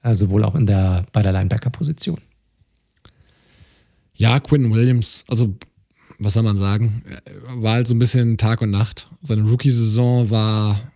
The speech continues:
Speaker 2: enttäuschend, war ja Third Overall Pick, glaub ich. Ähm, da haben schon so ein paar Leute das, das, das böse Bust-Wort in den Mund genommen, hat aber letztes Jahr wirklich eine, eine sehr starkes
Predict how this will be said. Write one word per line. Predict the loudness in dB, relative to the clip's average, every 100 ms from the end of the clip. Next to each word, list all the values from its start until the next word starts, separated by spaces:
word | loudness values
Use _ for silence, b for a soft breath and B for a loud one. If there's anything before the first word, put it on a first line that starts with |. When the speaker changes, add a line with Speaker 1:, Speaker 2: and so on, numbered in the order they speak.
| _ _ _ _ _ _ _ -10
Speaker 2:
enttäuschend, | -4 0 2 2 0 -4 -6 -20 _ -12 -4
war | -2
ja | 0 -2 -2
Third | 0 0
Overall | 0 0 2 0
Pick, | 0 -2 -2
glaub | -4 -2
ich. | -2 -4 -12 -6
Ähm, | -2 0 0 -2 -4 _ _ -20 _ -8
da | -4
haben | 0 0
schon | 0 -2
so | 0
ein | -4 -4
paar | -2 -2
Leute | 0 -2 -2
das, | -4 -6 -8
das, | -8 -8 -10
das | -10 -4
böse | 0 2 2
Bust-Wort | 2 0 -2 0 2
in | 2
den | 2
Mund | 2 0
genommen, | 0 2 2
hat | 0
aber | 0 0
letztes | -2 -4 -4
Jahr | -2 -2
wirklich | -2 -2 -2
eine, | -2 -4
eine | -4 -6 -6 -6 -8 -10 -14 -18 -18 -18 -16 -12
sehr | -4 -2 -2
starkes | -2 -4 -2 -2 -4 -6 -14 -16 -18